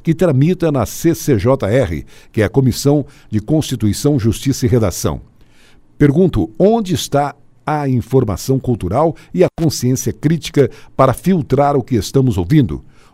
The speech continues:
O que vejo é que quanto mais violência na letra, mais ela está vendendo no país,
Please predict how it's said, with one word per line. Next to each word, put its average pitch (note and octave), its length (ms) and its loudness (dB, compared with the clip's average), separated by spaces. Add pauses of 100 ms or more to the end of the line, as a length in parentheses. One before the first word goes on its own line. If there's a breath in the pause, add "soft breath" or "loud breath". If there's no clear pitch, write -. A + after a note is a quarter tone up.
O D3+ 100 0
que - 160 -4
vejo C3+ 480 2 (400 soft breath)
é B2+ 120 4
que B2+ 260 0 (220)
quanto D#3+ 600 2
mais D#3 720 -2
violência D#3 600 2
na D3+ 100 -2
letra, B2+ 480 0
mais A#2 760 0
ela A#2+ 200 2
está A#2 220 -2
vendendo A2 480 0
no A2 80 -2
país, F2+ 480 -4